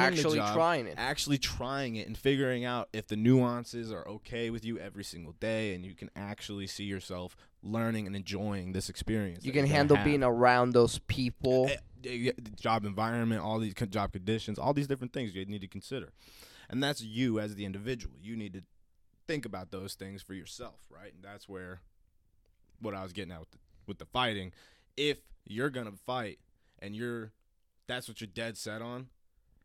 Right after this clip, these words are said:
Speaker 2: you're gonna have to also understand that you're gonna have to work <laughs> and just fucking work some sort of job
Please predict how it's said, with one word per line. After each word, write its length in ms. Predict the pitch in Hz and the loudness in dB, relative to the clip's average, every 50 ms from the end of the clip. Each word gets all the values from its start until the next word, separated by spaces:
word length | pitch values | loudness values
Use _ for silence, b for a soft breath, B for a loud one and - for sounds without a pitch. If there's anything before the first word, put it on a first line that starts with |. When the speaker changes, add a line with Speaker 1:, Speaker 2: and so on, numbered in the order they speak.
| _ - | _ -12
Speaker 2:
you're 140 | - 123 123 | -10 -10 -8
gonna 160 | 127 123 117 | -8 -8 -8
have 200 | 123 120 113 - | -6 -6 -8 -8
to 60 | - | -10
also 340 | - 110 117 117 110 - 110 | -10 -8 -8 -8 -8 -8 -10
understand 460 | 107 101 101 - - 113 110 113 104 | -10 -10 -12 -12 -12 -12 -12 -12 -12
that 60 | 92 92 | -14 -14
you're 220 | 98 107 110 110 | -12 -10 -10 -10
gonna 320 | 101 95 110 107 107 101 | -8 -8 -8 -8 -8 -8
have 260 | 101 113 107 104 98 - | -6 -6 -6 -6 -6 -6
to 100 | 98 98 | -6 -6
work 460 | 98 101 104 104 95 82 - - - - _ _ _ _ | -4 -2 -2 -2 -2 -4 -6 -12 -20 -20 _ _ _ _
<laughs> 160 | _ _ - | _ _ -4
and 280 | - 120 - 151 120 117 | -4 -2 -4 -4 -6 -4
just 200 | 120 123 110 104 | -4 -4 -4 -4
fucking 340 | 131 117 - - 104 101 98 | -6 -6 -6 -8 -12 -10 -8
work 260 | 113 113 101 - - | -8 -8 -8 -10 -10
some 240 | - - 117 120 120 | -8 -4 -2 -2 0
sort 240 | - 131 127 120 | 0 2 0 0
of 60 | 117 113 | 0 -4
job 440 | 107 117 117 110 101 87 78 78 | -2 0 0 0 0 -2 -4 -8